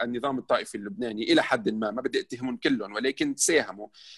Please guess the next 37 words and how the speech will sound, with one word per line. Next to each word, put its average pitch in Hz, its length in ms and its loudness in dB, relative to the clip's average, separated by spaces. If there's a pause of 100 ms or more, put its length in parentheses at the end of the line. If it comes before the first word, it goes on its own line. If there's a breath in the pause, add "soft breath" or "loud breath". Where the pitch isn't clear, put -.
طبعًا 165 240 4
لأنهم 147 560 0
شهدوا 135 480 0
على 110 340 0
مجازر 127 640 -4
وعلى 107 300 -2
مذابح 113 680 -2
طائفية 131 560 0
ارتكبت 117 440 -2
باسم 120 180 -4
الطائفية - 520 -2
وهي-، - 360 -14
وإلى 110 320 2
ما 104 180 -4
هنالك. 104 320 -4 (600 loud breath)
آه، 123 400 6
حتى - 300 -2
هول 190 160 2
الأشخاص 143 420 -2
تحكي 160 220 -8
معهم 143 180 0
اليوم، 135 480 -2 (120)
آه، 110 120 0
بلشت 135 420 -2
تتغير، 135 640 2
آه، 110 120 0
نظرتهم 120 560 -2
بالزعماء 117 720 0
الموجودين 113 500 -6
يلي 110 220 -4
هن 127 120 -6
كانوا، 127 340 0 (380 loud breath)
آه، 107 180 2
يعتبرون، 120 760 4
آه، 110 160 -2
ب-، 104 300 -8
بآلهة 104 840 2